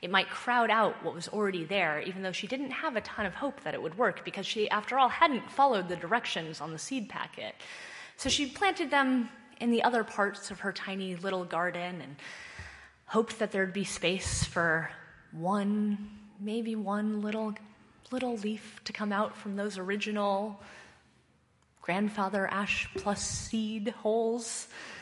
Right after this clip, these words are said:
And I ruined the ending here by telling you that actually all of those seeds, I mean, maybe not all of them, but a good amount of them sprouted also. They did just fine. They just took a lot longer to get there.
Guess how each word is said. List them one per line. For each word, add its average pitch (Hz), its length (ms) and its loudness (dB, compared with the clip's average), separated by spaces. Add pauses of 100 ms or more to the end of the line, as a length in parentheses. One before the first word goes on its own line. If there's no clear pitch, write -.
(1500)
And 226 100 12
I 247 40 12
ruined 311 440 12
the 214 100 6
ending 254 400 6
here 165 260 2
by 165 140 8
telling 339 380 4
you 214 140 6
that 190 180 6 (500)
actually 202 640 8 (280)
all 415 200 12
of 240 80 4
those 349 240 6
seeds, 165 440 -2
I 254 40 0
mean, 247 180 4
maybe 226 200 6
not 156 180 6
all 262 160 10
of 240 100 2
them, 170 160 4
but 247 100 8
a 269 40 10
good 403 140 10
amount 311 220 10
of 208 80 4
them 208 180 2
sprouted 190 440 8
also. 202 540 6 (280)
They 269 100 8
did 320 240 8
just - 300 4
fine. - 520 4 (240)
They 202 80 6
just 233 320 2 (160)
took 359 200 4
a 180 40 0
lot 151 280 0
longer 101 440 -2 (140)
to - 80 -4
get 175 180 2 (140)
there. - 340 0